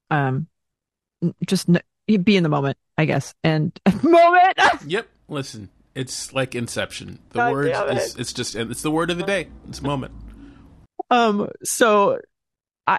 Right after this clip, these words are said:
Speaker 1: I would like you or anybody that's listening, make a point. You don't have to be with somebody, but go find a spot to watch the sunset and just sort of, uh, be, be in your moment,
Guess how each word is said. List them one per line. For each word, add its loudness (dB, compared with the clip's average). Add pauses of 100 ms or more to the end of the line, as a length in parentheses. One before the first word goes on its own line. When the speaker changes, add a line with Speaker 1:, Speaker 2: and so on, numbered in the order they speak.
(140)
Speaker 1:
I 2 (240)
would 4
like 2
you 2
or -4
anybody 2
that's -2
listening, -2 (840)
make 6
a 6
point. 2 (300)
You 6
don't 4
have -2
to -2
be 4
with 2
somebody, -2 (500)
but 2 (280)
go 2
find 0
a 2
spot -2
to -4
watch -2
the -12
sunset 0
and 2
just 0
sort 2
of, -4 (160)
uh, 0 (420)
be, 2 (440)
be 0
in 2
your 2
moment, 2